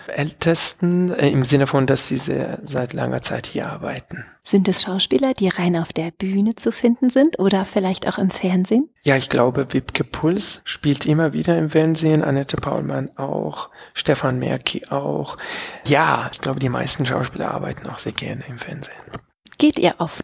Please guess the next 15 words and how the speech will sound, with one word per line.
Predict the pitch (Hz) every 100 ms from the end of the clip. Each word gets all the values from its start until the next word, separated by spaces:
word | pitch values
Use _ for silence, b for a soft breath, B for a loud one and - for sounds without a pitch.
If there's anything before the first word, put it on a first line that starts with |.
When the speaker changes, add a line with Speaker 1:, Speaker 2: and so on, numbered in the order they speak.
| -
Speaker 2:
Tour? | - 294 294 165 160 -
Speaker 1:
Ja, | 127 139 156 165 - _ _ - - _ _ _ _ _ _ - -
ich | -
glaube | - 139 143
aber, | 135 135
dass | 139 - -
wir | 131 131 131 -
vorhaben, | - 160 139 131 131 131 135 - _ - -
das | 127 -
Verhältnis | 131 120 127 139 131
von | 135 135
auf | 117 -
Tour | - 165 160 156
gehen | 151 139 139 139
und | 143 135 131 131